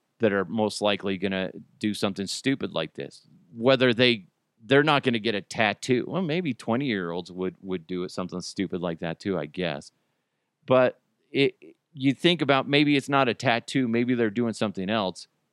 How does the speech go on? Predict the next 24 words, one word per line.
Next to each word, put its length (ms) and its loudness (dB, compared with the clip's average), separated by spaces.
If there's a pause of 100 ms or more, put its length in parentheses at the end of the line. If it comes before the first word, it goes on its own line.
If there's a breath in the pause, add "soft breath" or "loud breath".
(540)
And 160 2
then 200 0
that 260 2
influences 840 -2
the 120 -8
kids 520 -2
that 140 -2
are 140 2
just 320 -4
very 360 0
naive 600 -4
to 340 -4
consequences. 1000 -4 (1500)
And 120 0
then 160 2
they 140 4
do 180 0
something 540 -4 (960)
moronic 720 2
trying 280 -2
to 60 -4
mirror 600 -2 (1400)
what 460 0
their 300 2